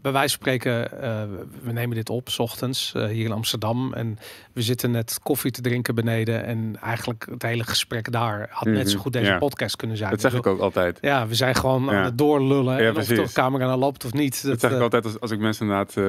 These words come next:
Speaker 2: s-, eh, vrienden spreek over. Ja, vaak, eh, dan kom ik binnen en dan hebben we inderdaad een gesprek van weet ik hoe lang. En dan gaan we zitten en dan wordt er gefilmd en dan gaat het door. En daarna gaan we vaak ook nog verder, zeg maar. Eh, het zijn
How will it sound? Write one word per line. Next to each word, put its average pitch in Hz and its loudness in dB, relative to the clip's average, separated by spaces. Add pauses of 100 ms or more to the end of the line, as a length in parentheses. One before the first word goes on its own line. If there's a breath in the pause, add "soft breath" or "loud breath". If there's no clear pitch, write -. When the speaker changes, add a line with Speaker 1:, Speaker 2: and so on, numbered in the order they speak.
Speaker 2:
s-, - -4
eh, 98 0
vrienden 101 0
spreek 92 -2
over. 92 0
Ja, 90 0
vaak, 98 0
eh, 92 0
dan 95 -4 (200)
kom 95 -2
ik 90 -2
binnen 98 0
en 92 -2
dan 95 -2
hebben 95 -2
we 95 2
inderdaad 92 -2
een 92 -6
gesprek 95 -6
van 92 -6
weet 92 -2
ik 90 -10
hoe 90 0
lang. 90 0
En 92 -4
dan 87 -2
gaan 92 -6
we 92 -4
zitten 92 -4
en 90 -4
dan 90 -8
wordt 95 -4
er 95 -4 (140)
gefilmd 101 -4
en 95 -2
dan 90 -4
gaat 95 -2
het 92 -4
door. 101 2
En 98 0
daarna 92 0
gaan 101 -6
we 98 -4
vaak 98 -4
ook 104 -6
nog 98 -6
verder, 95 -2
zeg 95 -2
maar. 95 4
Eh, 95 4
het 98 0
zijn 101 2